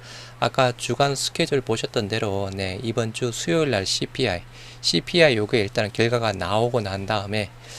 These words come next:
방향성이 다시 한번 조금, 단기 방향성은 조금 정해지지 않을까 싶습니다. 그래서 씨피아이, 씨피아이 발표, 네, 일단은 보시고, 보시고 일단은 전체 시장에 대한 부분을 조금 대응을 하시는 게 좋지 않을까 싶고요.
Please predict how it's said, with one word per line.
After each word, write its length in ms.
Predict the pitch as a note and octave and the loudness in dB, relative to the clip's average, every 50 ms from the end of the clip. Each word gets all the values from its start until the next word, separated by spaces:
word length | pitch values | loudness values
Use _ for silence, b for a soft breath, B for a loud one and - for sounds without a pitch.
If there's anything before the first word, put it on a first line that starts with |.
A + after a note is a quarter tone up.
| B B B | B B B
방향성이 580 | - - A2 G#2+ A2 A2+ A2+ A#2 - C#3 B2+ A2+ | -8 -4 0 0 2 0 0 -2 -2 -2 -2 0
다시 240 | - A2 A2+ - - | 0 0 0 2 0
한번 240 | A#2 G#2+ G2+ G#2 G#2 | -2 -2 -2 -4 -4
조금, 340 | - A2+ A2+ - - G2+ F#2 - - | -2 -4 -2 -2 -4 -4 -4 -8 -12
단기 320 | - - A2 A2 A2+ C3 C3 | -8 -6 -4 -4 -2 -2 -2
방향성은 600 | - G#2 G2+ G2+ G2+ G#2 G2+ - A#2 A#2 A2 G#2+ | -2 -2 -2 -2 -4 -4 -2 -4 -4 -4 -4 -4
조금 240 | - G#2+ - G#2 G2+ | -6 -6 -6 -6 -8
정해지지 480 | - - A2+ A2 A#2 A#2 A#2 G#2+ A2 | -6 -4 -2 0 0 0 0 0 0
않을까 540 | G#2 G#2+ G#2 G2+ - - G#2+ G2+ F#2+ F#2+ G2 G#2 | 0 0 0 -4 -4 -2 -2 -2 -2 -4 -8 -8
싶습니다. 520 | - - - - - A2+ F#2+ G2+ G2+ G2 - - | -10 -10 -10 -8 -8 -8 -8 -8 -10 -12 -12 -8
그래서 340 | - A#2 - - A2 A2 A2 B B B B B | -8 -6 -4 -2 -4 -4 -4 B B B B B
씨피아이, 540 | B - - D#3 - - - C#3+ A#2+ G#2 G2+ - - B B B B B B B B B B B B B B B | B 0 0 -2 -2 -2 -4 -2 -2 -2 -4 -10 -16 B B B B B B B B B B B B B B B
씨피아이 440 | B - - F3+ - - F#3 E3 C#3+ | B 2 2 4 4 6 6 6 6
발표, 480 | - - B2 B2+ B2+ - - D3+ B2+ A2 - - | 6 4 0 0 0 2 2 2 2 2 -2 -6
네, 260 | A#2 A2 G#2+ G2+ G2+ | -2 0 0 0 0
일단은 520 | G#2 A2 A2+ - B2+ B2 A#2 A#2 A#2 A2+ A2 - - - | -2 -4 -2 0 0 0 2 0 -2 -2 -6 -10 -18 -12
보시고, 520 | - - C3 B2+ - - D3+ - A2 G2 F#2 - - - | -2 0 0 2 2 2 2 2 0 -2 -2 -6 -14 -8
보시고 400 | - - A#2+ - - C#3 - A#2+ | -4 -4 -4 -2 -2 0 0 0
일단은 440 | A2 G#2 - A2 G#2+ G#2+ A2 A2 G#2+ G#2 | 0 0 0 -2 0 0 -2 -2 -4 -4
전체 320 | - - A#2 A#2+ - B2+ A#2 | -2 0 0 0 2 0 0
시장에 400 | - - - C3+ C3 A#2 A2+ G#2+ | 0 -2 0 0 0 0 0 -4
대한 320 | - - G#2+ G#2 G2+ G2 | -2 -2 -2 -2 -2 -2
부분을 400 | - F#2+ F#2+ F#2+ G2+ G#2+ A2 A2 | -4 -6 -4 -4 -4 -4 -4 -6
조금 340 | - - G#2 - - A2+ G2 | -6 -6 -8 -6 -6 -10 -10
대응을 360 | - - A2+ A2 G#2+ G#2+ G#2 | -4 -2 -2 -2 -2 -2 -6
하시는 360 | G2 - A#2 - - B2+ A2+ | -4 -6 -6 -4 -4 -4 -4
게 80 | G2+ F#2+ | -6 -4
좋지 300 | - A2 G#2+ - - A#2 | -4 -6 -6 -4 -4 -6
않을까 420 | G#2+ G#2 G#2 - - G2 F#2+ F#2+ | -6 -6 -10 -8 -6 -6 -6 -6
싶고요. 480 | F#2 - - - - - G#2+ A2 A#2+ A#2+ | -6 -8 -8 -8 -6 -6 -4 -4 -6 -8